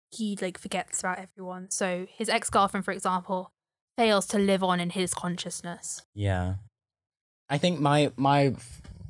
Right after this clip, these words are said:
Speaker 2: final opinion on the ending is that I didn't enjoy it while we were watching it. I, like, thought that it was, like, kind of generic, like, super zoomy out, like,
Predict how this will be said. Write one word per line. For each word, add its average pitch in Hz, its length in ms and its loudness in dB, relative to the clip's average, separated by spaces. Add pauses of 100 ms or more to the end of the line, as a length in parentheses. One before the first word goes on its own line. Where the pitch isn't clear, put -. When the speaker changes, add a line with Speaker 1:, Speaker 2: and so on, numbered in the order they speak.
Speaker 2:
final 98 640 2
opinion 104 360 -2
on 95 60 0
the 90 100 -2
ending 90 380 -4 (280)
is 98 100 -6
that 90 240 2 (100)
I 127 100 2
didn't 180 180 4
enjoy 113 320 4
it 98 160 4
while 98 340 4
we 127 100 2
were 131 80 4
watching 143 320 0
it. 214 180 -2
I, 117 120 2
like, 104 380 -2 (320)
thought 123 260 -2
that 123 100 -4
it 113 80 0
was, 110 220 -2
like, 104 340 -4 (300)
kind 185 340 -2
of 180 100 -4
generic, 202 540 0
like, 151 320 0 (340)
super 156 580 2
zoomy 147 500 2
out, 135 400 2
like, 104 280 0